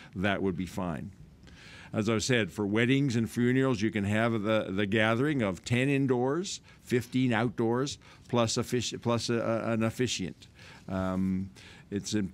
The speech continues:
it, it, I, I realize that certainly at weddings that, uh, there's a lot of, there, the, the people wanna have a lot of other service providers, such as photographers, musicians, D Js, and food service.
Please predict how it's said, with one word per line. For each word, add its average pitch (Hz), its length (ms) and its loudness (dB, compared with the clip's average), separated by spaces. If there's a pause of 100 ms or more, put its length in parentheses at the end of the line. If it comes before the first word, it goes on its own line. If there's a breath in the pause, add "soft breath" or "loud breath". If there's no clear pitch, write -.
it, 104 80 -2
it, 110 400 2
I, 107 60 0
I - 20 2
realize 113 800 4
that 110 100 0
certainly 113 420 2
at 107 140 2
weddings 135 580 2
that, 120 300 2
uh, 110 400 4
there's 110 280 2
a 113 40 2
lot 120 300 4
of, 104 180 0
there, 107 160 2
the, 101 480 -4
the 98 80 -2
people 104 320 0
wanna 117 280 4
have 113 120 2
a 107 60 0
lot 107 200 2
of 107 120 2
other 101 160 0
service 107 400 0
providers, 90 540 0
such 95 180 -4
as 87 120 -4
photographers, 113 1000 -2 (340 loud breath)
musicians, 110 720 0
D 113 260 2
Js, 110 460 0
and 87 120 -4
food 113 280 -2
service. 110 560 -4